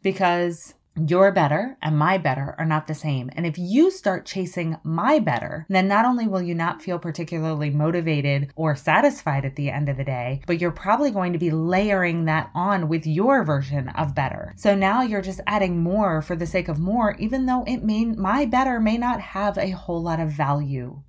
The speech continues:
to you. Does that make sense? We don't want to make things complicated by layering on everybody else's checklists onto our own. We want to create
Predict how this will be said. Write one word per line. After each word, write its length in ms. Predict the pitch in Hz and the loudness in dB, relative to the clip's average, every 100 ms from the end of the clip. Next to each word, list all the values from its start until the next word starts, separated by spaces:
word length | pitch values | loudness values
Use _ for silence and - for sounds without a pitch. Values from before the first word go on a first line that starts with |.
| _ | _
to 140 | - 151 | -8 -6
you. 400 | 131 127 - - - _ _ - | -4 -6 -10 -20 -20 _ _ -10
Does 140 | 262 | -2
that 160 | 302 285 | 0 0
make 160 | 285 | -2
sense? 380 | - 220 240 247 | -2 -2 -2 -2
We 120 | - 254 | 0 2
don't 200 | 285 254 | 2 0
want 180 | 233 | -2
to 60 | 240 | 0
make 160 | 214 196 | 0 -2
things 240 | 196 185 | -4 -4
complicated 760 | - 196 214 202 170 160 151 139 - | -4 -4 -2 -4 -4 -2 -2 -4 -2
by 200 | 185 180 | 0 0
layering 680 | 175 175 185 208 190 165 | 0 2 2 2 0 0
on 460 | 165 180 180 160 160 - | -2 0 0 0 -2 -4
everybody 580 | 185 170 170 165 160 151 | -6 -4 -4 -2 -4 -2
else's 480 | 156 165 - 156 | -2 -4 -4 -6
checklists 840 | - - 185 - 156 143 - - - | -6 -8 -10 -4 -2 -2 -4 -14 -12
onto 380 | - 165 156 - | -6 -4 -2 -2
our 180 | 151 - | -2 0
own. 200 | 226 214 | 0 0
We 100 | 185 | 0
want 220 | 196 220 | 0 0
to 40 | |
create 400 | 233 190 175 165 | -2 -4 -2 -2